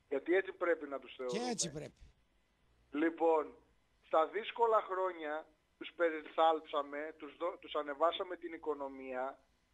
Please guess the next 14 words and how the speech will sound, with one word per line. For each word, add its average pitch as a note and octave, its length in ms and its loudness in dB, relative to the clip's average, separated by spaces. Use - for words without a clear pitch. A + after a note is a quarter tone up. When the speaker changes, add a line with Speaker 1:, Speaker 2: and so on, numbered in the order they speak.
Speaker 1:
βρήκανε F#3+ 420 2
δουλειές, D3+ 540 -2
όπως E3 260 -8
και F3+ 120 -6
οι E3+ 100 2
Αλβανοί, C#3+ 600 2
όπως D3+ 260 -6
και E3 120 -6
οι D#3+ 100 0
Βούλγαροι, C#3+ 540 -2
όπως D3 280 -4
και F3 120 -2
οι E3 120 0
Τούρκοι. C#3 580 -8